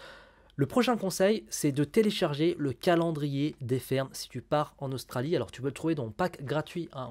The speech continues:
en, en bio Insta. Donc, tu vas sur mon Océ-, Océanie zéro, sur la bio, et t'as le calendrier des fermes.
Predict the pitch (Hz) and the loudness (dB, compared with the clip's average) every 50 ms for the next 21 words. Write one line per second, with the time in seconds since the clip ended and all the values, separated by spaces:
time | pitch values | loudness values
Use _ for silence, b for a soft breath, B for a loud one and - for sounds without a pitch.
0 | 120 127 - 147 127 117 127 139 170 180 170 156 143 - - - 156 170 - _ | -8 -8 -4 -4 -4 -2 0 6 6 6 6 4 -4 -6 -4 -4 -4 -4 -4 _
1 | - 127 120 104 - - 131 120 - - 117 113 110 123 156 165 - - - - | -12 -12 -12 -12 -10 -8 -8 -8 -8 -10 -10 -6 -4 -2 -2 -2 -2 -4 -6 -4
2 | 170 156 - - 165 147 143 135 120 107 110 139 139 127 143 180 - _ B B | -2 -2 -2 0 -2 -2 -2 -2 -4 -2 0 0 2 2 0 -2 -2 _ B B
3 | B B B B B B B - - - 180 156 151 139 131 117 117 131 143 143 | B B B B B B B -10 -4 -2 0 2 2 2 0 0 -2 -4 -4 -6
4 | b b b b b - 135 - - 143 143 135 127 - - 151 143 143 147 143 | b b b b b -8 -6 0 0 0 0 0 -4 -2 -2 0 0 0 0 -2
5 | 120 123 127 127 127 120 - - 131 117 107 143 131 - - 127 123 123 123 | -4 -4 -2 -2 -2 -2 -4 -6 -8 -2 -2 -2 -2 0 -2 -2 -2 -2 -4